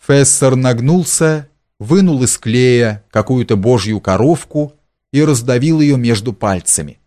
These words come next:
Пальцы его мгновенно окрасились в ярко-синий цвет. Эта краска по яркости цвета и прочности превосходит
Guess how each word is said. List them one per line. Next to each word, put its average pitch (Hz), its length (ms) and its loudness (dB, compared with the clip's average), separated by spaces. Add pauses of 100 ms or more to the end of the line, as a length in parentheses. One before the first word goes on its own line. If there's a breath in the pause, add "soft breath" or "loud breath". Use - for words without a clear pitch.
(1160)
Пальцы 120 440 0
его 117 180 2
мгновенно 117 680 0
окрасились 110 800 -2 (120)
в - 60 -20
ярко-синий 107 920 -4
цвет. 95 480 -8 (1000)
Эта 139 280 0
краска 139 760 -2 (480)
по 117 140 2
яркости 135 640 0
цвета 110 800 -2 (140)
и 117 80 -6
прочности 107 880 -4 (460)
превосходит 139 840 0